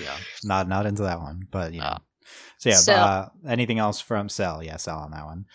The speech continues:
Speaker 1: Yeah, you, you, you're, <laughs> I wouldn't even bring up Buy Cell, and you said Cell. But, uh, that's okay. Anything else from Girls' Day Out?
Speaker 2: I, it was just, it was just a funny, the snake was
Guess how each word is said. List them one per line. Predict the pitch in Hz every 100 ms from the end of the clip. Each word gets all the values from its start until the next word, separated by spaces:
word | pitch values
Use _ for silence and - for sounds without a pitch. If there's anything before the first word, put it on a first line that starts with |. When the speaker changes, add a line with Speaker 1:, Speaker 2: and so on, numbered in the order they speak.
| _
Speaker 1:
Yeah, | 117 107
you, | 113 185
you, | 170 180
you're, | 170 143 143 135 131 110 -
<laughs> | -
I | 147
wouldn't | 202 220
even | 247 190
bring | 160
up | 151 -
Buy | 82
Cell, | 80 78
and | 78 82
you | 80
said | 76 -
Cell. | - - - - - -
But, | 90
uh, | 87 80 80
that's | 78 -
okay. | 107
Anything | 117 131 123
else | 113
from | - 107
Girls' | 104 101
Day | 110 101
Out? | 98 104 - _ _ _ _ _ _ _ _ -
Speaker 2:
I, | 262 370 392
it | 302
was | 427 466
just, | 494 - 311
it |
was | 302
just | 339
a | 330
funny, | - 262 269 269 262
the | 226
snake | 240 - 233 226
was | 220